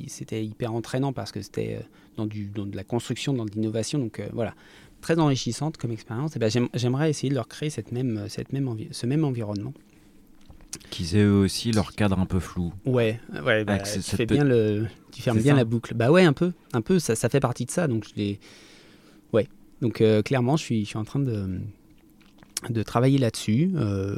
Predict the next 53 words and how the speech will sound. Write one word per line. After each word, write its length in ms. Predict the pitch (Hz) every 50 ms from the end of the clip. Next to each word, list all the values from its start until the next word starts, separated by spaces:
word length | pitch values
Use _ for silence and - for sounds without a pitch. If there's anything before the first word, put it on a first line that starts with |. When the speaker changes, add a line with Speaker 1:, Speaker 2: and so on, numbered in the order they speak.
| - - -
Speaker 1:
on 140 | - 101 90
n'est 80 | 90 -
pas 100 | - 143
au 60 | 131
bout 100 | 120 113
du 80 | 107
chemin. 540 | 101 - - - 92 101 123 160 170 160 123 104 101 101 104
Je, 20 | 101
je 460 | - - 95 90 95 98 - - -
sais 100 | - 107
pas 120 | - 113
si 160 | - - 107
j'y 420 | 101 104 101 95 98 104 101 98 98
arriverai 260 | 90 95 92 90 92
un 140 | 95 95 104
jour, 200 | 127 165 196 175
mais 180 | 127 113 107 - - - - - - - -
au 80 | - 139
bout 120 | 127 123
du 100 | 113 110
chemin, 180 | 101 - - 151
j'entends, 320 | 135 131 117 - 139 143
parce 160 | 147 - - -
que 80 | -
je 80 | - -
pense 140 | - 95 -
pas 100 | 131 127
qu'il 140 | - 110
y 20 | 101
ait 20 |
une 60 | -
finalité 420 | - 113 107 104 104 104 - - 127
vraiment, 440 | 113 101 98 101 107 113 110 107 104
euh, 920 | 113 123 113 - - - - - - - - - - - - - - -
euh, 200 | - - - - - - - - - - - - - - - _
finale 380 | - - 107 98 104 123 135 131 - - - - - - - - - 185 135 - -
<laughs> 560 | - 156 - - - - - 113 - - -
à 80 | - 117
ce 120 | - 117
type 220 | 107 - - 135 123
de 100 | 123 120
chemin. 280 | - - 123 127 147 170 - - - - - - -
Donc 120 | 127 -
il 40 | 131
y 20 |
aura 120 | 120 117 -
toujours, 320 | - - 170 175 151 139
euh, 460 | 127 123 123 120 117 110 110 104 101
des, 180 | 104 107 104 -
des, 300 | 117 120 117 110 107 107
des 140 | 107 110 110
choses 300 | - - 143 139 131 120
à, 220 | 104 98 101 101